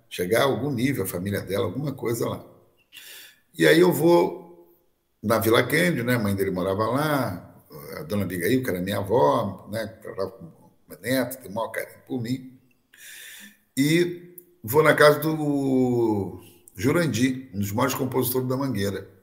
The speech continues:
aniversário dele. Aí eu estou lá conversando e tal, com o Jurandir e tal, entra uma senhora, uma, uma mulher negra, bonita. Aí ele conversando assim: "Olha, você lembra desse rapaz aí?" Ela disse: "Não, quem é?"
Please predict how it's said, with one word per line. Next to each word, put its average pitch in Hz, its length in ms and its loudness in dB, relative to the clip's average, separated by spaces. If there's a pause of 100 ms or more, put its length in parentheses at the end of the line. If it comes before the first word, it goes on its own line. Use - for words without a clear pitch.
(760)
aniversário 117 640 2
dele. 87 400 -4 (840)
Aí 175 80 -2
eu 180 40 2
estou 151 200 2
lá 131 140 6
conversando 127 720 0
e 107 60 0
tal, 131 500 -2
com 101 80 -8
o 90 40 -6
Jurandir 107 360 -2
e 117 40 -6
tal, 127 200 2
entra 123 160 -2
uma 101 120 0
senhora, 110 460 -4
uma, 98 200 -6 (200)
uma 92 160 -6
mulher 92 280 0
negra, 120 300 0
bonita. 113 540 -8 (1000)
Aí 104 240 4
ele 113 140 2
conversando 107 420 0
assim: 143 220 -2
"Olha, 160 360 0 (560)
você - 720 -2
lembra 156 240 2
desse 117 200 -4
rapaz 98 420 -2
aí?" 131 260 0
Ela 113 120 0
disse: - 160 -6
"Não, 170 120 -4
quem - 140 -4
é?" 104 180 -4